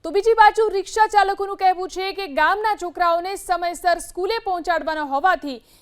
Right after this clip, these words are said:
એક સાથે આટલા વિદ્યાર્થીઓને લઈ જવા પડે છે.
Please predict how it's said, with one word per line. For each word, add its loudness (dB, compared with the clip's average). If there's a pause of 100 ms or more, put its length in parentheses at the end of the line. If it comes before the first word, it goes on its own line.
(120)
એક -2
સાથે 2
આટલા 4
વિદ્યાર્થીઓને -2
લઈ 0
જવા -2
પડે -6
છે. -10